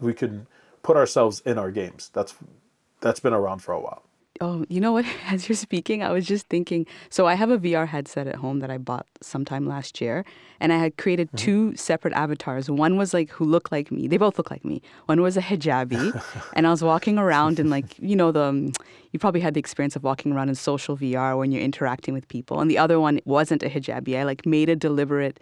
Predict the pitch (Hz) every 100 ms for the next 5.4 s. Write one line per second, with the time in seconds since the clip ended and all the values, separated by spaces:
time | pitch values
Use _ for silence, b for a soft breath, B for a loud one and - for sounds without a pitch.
0 | b b - 156 - 151 151 147 - 139
1 | 139 135 - - 143 139 139 131 135 131
2 | 135 127 135 127 135 127 131 143 151 160
3 | - 151 - 160 151 147 143 139 151 143
4 | 135 135 147 139 147 139 135 135 135 131
5 | - 143 131 -